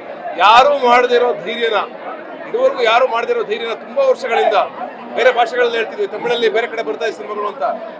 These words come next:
ಕಂಟೆಂಟ್ ಜೊತೆಗೆ ಒಂದು ಅದ್ಭುತವಾದ ಮಾಸ್ ಮತ್ತೆ ಕಮರ್ಷಿಯಲ್ ಸಿನಿಮಾನ ನೆಕ್ಸ್ಟ್ ಲೆವೆಲ್‌ಗೆ ತರುಣ್ ಡಿಸೈನ್ ಮಾಡಿದ್ದಾರೆ, and ಕೊರಿಯೋಗ್ರಾಫ್ ಮಾಡಿದ್ದಾರೆ ಇಡೀ ಸಿನಿಮಾನ. And hats off to you, ಗ್ರೇಟ್ ಸಿನಿಮಾ, ನಿಜವಾಗ್ಲೂ ಖುಷಿ ಆಗುತ್ತೆ, ಹೆಮ್ಮೆ ಆಗುತ್ತೆ.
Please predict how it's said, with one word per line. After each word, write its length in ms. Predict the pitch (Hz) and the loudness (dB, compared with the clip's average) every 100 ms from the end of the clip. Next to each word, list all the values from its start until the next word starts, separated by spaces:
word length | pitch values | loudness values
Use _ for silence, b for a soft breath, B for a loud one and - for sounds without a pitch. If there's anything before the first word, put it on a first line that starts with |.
| - | -4
ಕಂಟೆಂಟ್ 380 | 185 240 269 262 | -4 0 -2 0
ಜೊತೆಗೆ 380 | 240 233 233 254 | 0 0 0 0
ಒಂದು 220 | 220 196 | -2 -6
ಅದ್ಭುತವಾದ 420 | - 247 240 233 | -8 -8 -6 -4
ಮಾಸ್ 440 | 220 185 220 240 226 | -4 0 2 2 0
ಮತ್ತೆ 200 | 220 202 | -10 -10
ಕಮರ್ಷಿಯಲ್ 460 | 202 226 240 247 | -8 -6 -6 -6
ಸಿನಿಮಾನ 280 | 226 214 220 233 233 - - 302 - 196 | -8 -8 -8 -8 -10 -16 -14 -10 -6 -2
ನೆಕ್ಸ್ಟ್ 280 | 226 339 285 | -2 -2 2
ಲೆವೆಲ್‌ಗೆ 340 | 254 247 240 247 240 - - - | 4 4 0 -2 -4 -10 -8 -2
ತರುಣ್ 440 | 214 240 247 - | 0 0 -4 -6
ಡಿಸೈನ್ 340 | 196 208 247 240 | -6 0 -2 0
ಮಾಡಿದ್ದಾರೆ, 440 | 226 220 226 240 | -4 -4 -6 -8
and 460 | - - - 214 214 | -10 -14 -8 -6 0
ಕೊರಿಯೋಗ್ರಾಫ್ 360 | 240 254 247 | 2 2 0
ಮಾಡಿದ್ದಾರೆ 260 | 233 214 196 | -4 -4 -4
ಇಡೀ 180 | 254 262 | -4 -8
ಸಿನಿಮಾನ. 380 | 247 226 220 220 247 254 - - 147 | -8 -8 -6 -2 -4 -4 -14 -14 -6
And 100 | 156 | 0
hats 260 | 220 214 240 | 0 0 0
off 140 | 254 247 | -2 -2
to 40 | 254 | -2
you, 200 | 247 262 - - - - - - | 0 0 -4 -8 -10 -12 -12 0
ಗ್ರೇಟ್ 300 | 220 254 247 | 4 4 0
ಸಿನಿಮಾ, 540 | 226 233 247 - - - - | -6 -4 -2 -4 -10 -14 -14
ನಿಜವಾಗ್ಲೂ 300 | 185 247 254 | 0 2 2
ಖುಷಿ 240 | 240 247 269 | 0 -4 -2
ಆಗುತ್ತೆ, 280 | 240 226 196 | -2 -2 -4
ಹೆಮ್ಮೆ 240 | 226 247 | -2 -2
ಆಗುತ್ತೆ. 380 | 240 220 240 | -2 -2 -2